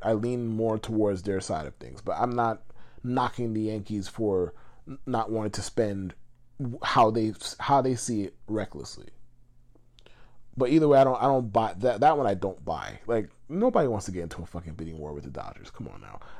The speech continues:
I, I, I'd believe it if you said, "Yeah, they're, they're chasing Carlos Correa and they want to sign him." Da, da, da, da. I believe that before I believe, yeah, they're, they're setting the stage for a bidding war with the Dodgers.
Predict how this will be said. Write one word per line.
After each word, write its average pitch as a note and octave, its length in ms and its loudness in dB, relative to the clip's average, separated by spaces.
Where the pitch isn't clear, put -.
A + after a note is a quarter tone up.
I, F#3+ 80 12
I, C#3 320 8
I'd A#3+ 100 6
believe D#3+ 320 4
it A#2+ 60 2
if G#2 100 0
you G#2+ 80 0
said, A2+ 240 0
"Yeah, E3 200 6
they're, B2 180 0
they're G#3 160 0
chasing A#2+ 380 -2
Carlos C#3 320 0
Correa C#3 340 0
and G2+ 80 -2
they B2 60 0
want A#2 240 0
to A2+ 60 -6
sign C#3 240 -2
him." G2 100 -6
Da, A2 80 0
da, G#2 60 0
da, G2+ 200 0
da. G2+ 200 0
I G#3 40 8
believe C3 380 2
that B2+ 200 6
before G#2 300 2
I - 20 6
believe, F#2 500 -2
yeah, G2+ 200 2
they're, G2 200 0
they're A#2 180 2
setting A2 260 0
the F2 60 -4
stage G2 300 -4
for D#2+ 240 -4
a D2+ 40 -6
bidding G2+ 360 -2
war D2+ 380 -8
with G#2+ 120 -2
the E2 60 -10
Dodgers. D#2 640 -4